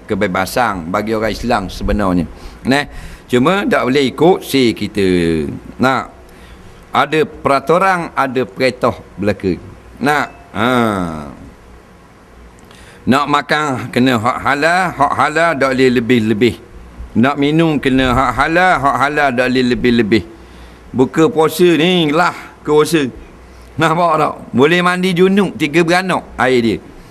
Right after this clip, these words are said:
Faham tak? Rata sekalian tubuh. Nak kan ni bahasa bodoh. Puasa tak macam mana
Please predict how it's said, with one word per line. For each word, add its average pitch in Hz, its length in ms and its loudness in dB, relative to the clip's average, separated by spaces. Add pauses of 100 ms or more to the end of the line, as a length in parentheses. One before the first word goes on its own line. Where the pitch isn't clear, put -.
(200)
Faham 160 320 0
tak? 139 160 0 (460)
Rata 202 400 2 (100)
sekalian 156 460 0
tubuh. 151 340 0 (1800)
Nak 113 260 0
kan 123 160 0
ni 113 140 2
bahasa 107 340 -2
bodoh. 92 480 0 (880)
Puasa 135 400 4
tak 196 300 0
macam 147 260 0
mana 220 180 2